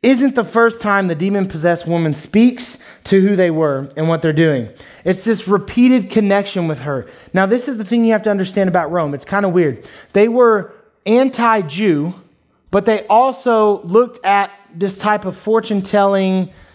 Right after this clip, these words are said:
uh, a lot in the same way that a lot of religious folks in the day would. Like, it was still frowned upon. It, they, they knew that there was something off about this woman, that she was able to do this.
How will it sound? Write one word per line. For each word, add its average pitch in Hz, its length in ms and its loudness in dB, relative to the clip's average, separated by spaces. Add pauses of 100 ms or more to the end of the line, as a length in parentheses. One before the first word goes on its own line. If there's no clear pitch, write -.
(220)
uh, 175 220 2 (100)
a 170 100 0
lot 208 440 2 (1500)
in 185 260 -2
the 185 80 4
same 226 300 0
way 208 180 4
that 185 200 2
a 170 120 -2
lot 180 300 2
of 170 260 -2
religious 165 420 -2
folks 170 280 -4
in 160 60 -8
the 151 80 -4
day 160 200 2
would. 135 200 -6
Like, 139 180 -6
it 220 40 2
was 220 180 -2
still 233 280 2
frowned 185 380 -2
upon. 127 360 -6
It, 156 280 -10
they, 190 260 0 (240)
they 180 140 0
knew 220 240 2
that 196 140 -6
there 208 100 0
was 180 120 -4
something 196 400 -2
off 196 280 0
about 170 400 -4
this 156 200 -6
woman, 175 380 0
that 151 140 -6
she - 120 -8
was 165 160 -2
able 175 220 0
to 165 140 -8
do 180 240 2
this. - 360 -8